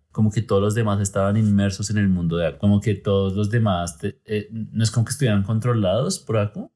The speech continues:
sino que estaban como sobreviviendo en el mundo que él había creado. Entonces todos tenían sus propios problemas, sus propias maneras de responder a ese mundo, como los perros, como los, los del Barça, como que todos estaban atrapados en ese mundo. Entonces uno sentía realmente que,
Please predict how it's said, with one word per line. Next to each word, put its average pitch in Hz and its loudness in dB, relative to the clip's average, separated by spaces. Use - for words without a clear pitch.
sino 104 -2
que - -16
estaban 92 -2
como 113 -4
sobreviviendo 98 2
en 98 2
el 113 2
mundo 95 2
que 98 -6
él 95 2
había 92 0
creado. 110 0
Entonces - -2
todos 110 0
tenían 113 0
sus 98 -4
propios 104 -2
problemas, 101 2
sus 104 -10
propias 90 -4
maneras 101 2
de 92 -4
responder 92 -4
a 85 -4
ese 92 -4
mundo, 95 2
como 104 2
los 90 -2
perros, 87 -2
como 95 0
los, 87 -4
los 92 -2
del 82 -4
Barça, 90 -2
como 95 -2
que 98 -4
todos 92 -6
estaban 110 0
atrapados 104 -2
en 107 0
ese 98 -2
mundo. 131 2
Entonces 107 -2
uno 120 2
sentía 107 2
realmente 104 0
que, 120 -4